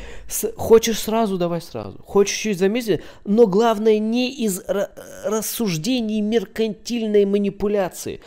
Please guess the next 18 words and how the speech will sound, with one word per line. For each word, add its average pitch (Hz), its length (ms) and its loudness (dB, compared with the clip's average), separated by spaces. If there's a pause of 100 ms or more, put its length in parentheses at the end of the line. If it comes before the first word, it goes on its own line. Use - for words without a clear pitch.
(100)
Ну, 240 100 0
меркантильной 135 560 0
не 107 140 -6
в 107 40 -8
денежном 143 380 -2
смысле, 113 300 -10
а 113 40 -4
вот 110 160 -8 (160)
в - 160 -18
социального 135 720 0
манипуля-, 147 720 2
манипулятивных 156 1040 -2
целей. 98 380 -12 (500)
Не 220 220 0
манипулируй 202 680 0
пироженкой, 170 560 -2
не 147 180 0
надо. 151 520 -2